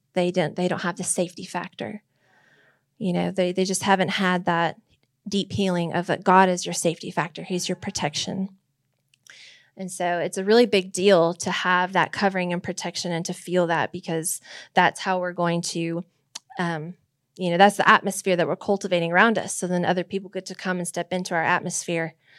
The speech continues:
and experience something different. It's because we're under the covering, you know. People love having, like, our company in their homes and say, "Man, you guys are just so quiet,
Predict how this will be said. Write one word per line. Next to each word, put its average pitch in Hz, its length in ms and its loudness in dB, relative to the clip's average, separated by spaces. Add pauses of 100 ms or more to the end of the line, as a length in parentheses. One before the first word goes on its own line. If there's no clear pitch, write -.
(340)
and 185 120 0
experience 180 720 -2
something 185 320 -2
different. 185 440 0 (120)
It's 190 180 -6
because 185 380 -6
we're 180 80 2
under 180 260 2
the - 80 -10
covering, 170 560 -4 (520)
you 185 160 -6
know. 165 320 -6 (320)
People 220 240 2
love 196 220 8
having, 180 340 -2
like, 175 220 -6
our 180 100 0
company 185 420 -4
in 175 80 -8
their 175 100 -8
homes 214 360 0
and 180 80 -12
say, 170 100 -12
"Man, 247 280 0
you 226 80 0
guys 208 160 2
are 190 60 -6
just 190 200 -6
so 175 100 -10
quiet, 302 720 0